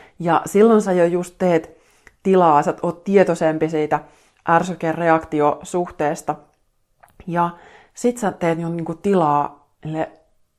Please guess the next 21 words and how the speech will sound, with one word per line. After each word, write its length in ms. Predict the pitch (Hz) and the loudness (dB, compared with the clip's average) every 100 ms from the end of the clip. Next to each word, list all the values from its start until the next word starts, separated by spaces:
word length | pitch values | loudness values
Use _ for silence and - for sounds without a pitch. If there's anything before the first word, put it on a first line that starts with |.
| - | 0
uusille 420 | 214 202 175 156 | 2 2 0 -2
tarinoille, 640 | 156 147 147 143 143 147 147 | -2 -4 -4 -6 -6 -2 -4
et 100 | - | -6
koska 240 | 170 175 | -12 -6
monta 320 | 180 214 196 | -2 0 -2
kertaa 400 | 180 170 165 156 | -2 -4 -4 -8
niitä 180 | 151 151 | -10 -8
meidän 260 | 156 151 160 | -8 -8 -10
tunnereaktioita 920 | 175 160 156 160 151 - 151 143 - - - - _ | -10 -8 -6 -6 -6 -8 -8 -8 -10 -12 -20 -20 _
me 140 | 165 | -8
vaan 340 | 160 151 151 - _ _ - | -4 -4 -4 -8 _ _ -8
lisätään 520 | 175 180 160 151 147 | -6 -6 -8 -6 -6
ja 120 | 151 | -4
vahvistetaan 680 | 156 156 160 156 151 147 156 | -4 -4 -8 -10 -10 -10 -8
sillä, 320 | 165 147 147 | -6 -6 -6
että 120 | 160 | -8
me 120 | 156 151 - - - | -10 -14 -18 -18 -12
itse 220 | 165 165 | -4 -4
ruvetaan 380 | 165 160 156 156 | -2 -4 -6 -6
kertoa 400 | 175 160 156 151 | -2 -2 -4 -8
niitä, 320 | 151 147 151 | -8 -10 -10